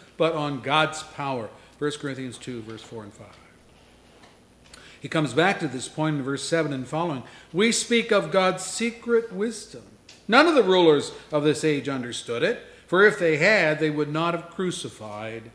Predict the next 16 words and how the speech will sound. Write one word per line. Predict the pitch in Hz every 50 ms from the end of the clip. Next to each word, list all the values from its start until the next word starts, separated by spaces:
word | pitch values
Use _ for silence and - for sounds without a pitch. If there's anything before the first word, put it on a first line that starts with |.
| _ _ _ _ _ _ _ _ _ _ _
the | 117 131 127
Lord | 127 127 135 131 120 101 98 101 98 98 98 - - - - - _ _ _ _ _ _ _ _ _ _
of | - 104 98 90
glory." | 101 107 104 98 95 87 82 85 90 95 - _ _ _ _ _ _ _ _ _ _ _ _ _ _ _ _ _ _ _ _ _ _ _ _ _ _ _ _ _ _ _ _ _ _
So | - 240 220 - -
what | 131 151 170
I'm | 196 247 277
saying | 262 - 226 170 147 135 120
here | 117 117 113 123
is, | 139 143
as | 156 160 156
to | 160 -
both | 156 139 151 139 135 120
knowledge | 143 147 160 175 190 214 226 233 240 233 240 233 - - -
and | 165 185 208 226 254 269 277 -
speech, | - - - - - - 226 165 117 101 104 - - - - - -